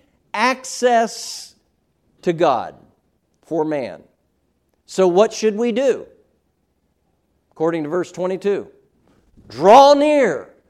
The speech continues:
Now, the word that's translated "draw near," I mean, basically means to come to, to approach, to draw near. It can also have the id-,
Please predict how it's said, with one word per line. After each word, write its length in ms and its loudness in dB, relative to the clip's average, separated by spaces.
Now, 380 -4
the 500 2
word 540 4
that's 180 -10
translated 600 -4
"draw 320 2
near," 580 -2
I 40 -10
mean, 380 -8
basically 840 0
means 420 0
to 100 -6
come 380 0
to, 400 -2
to 140 0
approach, 640 2
to 100 -6
draw 380 2
near. 580 -4
It 80 -6
can 160 -4
also 260 -2
have 160 0
the 120 -2
id-, 180 -8